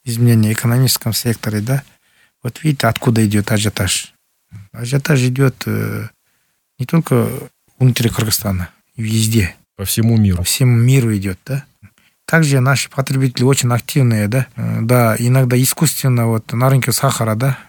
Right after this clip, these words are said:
Speaker 1: э, были достаточно запас, например, да? Э, мы знаем ценовой уровень.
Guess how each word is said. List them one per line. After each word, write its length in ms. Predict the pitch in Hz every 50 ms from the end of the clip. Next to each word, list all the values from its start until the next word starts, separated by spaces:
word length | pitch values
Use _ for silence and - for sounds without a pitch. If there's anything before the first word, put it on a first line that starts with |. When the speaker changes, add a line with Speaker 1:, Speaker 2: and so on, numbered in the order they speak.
| _ _ _
Speaker 1:
э, 240 | 120 107 107 107 110
были 520 | 113 120 131 135 131 123 120 113 110 104
достаточно 560 | 104 117 120 - - 131 131 - - - 117
запас, 520 | 107 104 110 107 - 113 101 - - - - - _ _ _ _ _ _ _ _ _ _ _
например, 380 | 117 104 - 123 110 101 101 107
да? 160 | 117 127 131 - - _ _ _ - _ _ _ _ _ _ _
Э, 180 | 110 101 101 101
мы 240 | 110 127 135 131 127
знаем 300 | 120 127 131 123 120 107
ценовой 340 | - - 120 123 123 120
уровень. 460 | 113 113 117 120 113 107 101 92 87